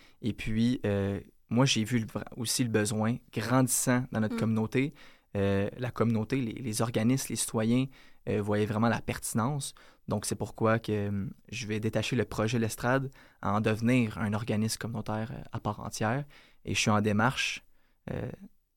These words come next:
Speaker 1: si tout va bien, euh, ça devrait être cette année, là.
Speaker 2: Alexandre se croise les doigts.
Speaker 1: Ouais, exact.
Speaker 2: <laughs> On lui, on lui souhaite, euh, vraiment, donc, l'Estrade, parce que c'est ça, souvent,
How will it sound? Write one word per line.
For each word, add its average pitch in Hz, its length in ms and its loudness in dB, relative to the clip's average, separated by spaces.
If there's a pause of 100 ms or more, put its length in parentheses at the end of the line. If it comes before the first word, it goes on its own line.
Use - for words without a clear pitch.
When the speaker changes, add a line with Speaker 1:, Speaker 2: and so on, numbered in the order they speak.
(180)
Speaker 1:
si - 200 -8
tout 110 120 -2
va 104 100 6
bien, 110 440 6
euh, 98 120 -4
ça 107 140 -2
devrait 104 440 0 (160)
être 123 160 -8
cette - 220 -8
année, 123 300 -8
là. - 80 -14 (640)
Speaker 2:
Alexandre 196 580 0
se - 80 -2
croise 170 400 -4
les 165 160 -2
doigts. 165 240 -4 (380)
Speaker 1:
Ouais, 415 200 4 (160)
exact. - 320 4 (100)
Speaker 2:
<laughs> - 80 0
On 233 120 8
lui, 240 260 6 (160)
on 233 120 6
lui 226 240 4
souhaite, 247 480 2
euh, 214 280 6 (360)
vraiment, 214 500 8
donc, 233 300 6
l'Estrade, 240 720 8 (320)
parce - 300 4
que 208 260 6
c'est 214 140 0
ça, 311 120 0
souvent, 262 320 4